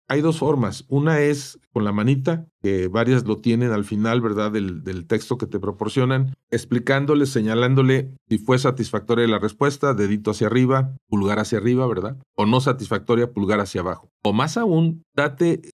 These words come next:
unos cuantos segundos de tiempo para decirle, "Tu respuesta está totalmente equivocada", ¿sí?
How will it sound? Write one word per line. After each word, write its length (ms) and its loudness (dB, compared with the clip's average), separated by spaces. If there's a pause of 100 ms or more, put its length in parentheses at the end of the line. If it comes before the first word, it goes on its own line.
unos 320 2
cuantos 360 0
segundos 420 2
de 100 2
tiempo 360 0
para 180 2
decirle, 600 0 (140)
"Tu 100 0
respuesta 500 0
está 340 -2
totalmente 640 -2
equivocada", 600 -8 (100)
¿sí? 180 -2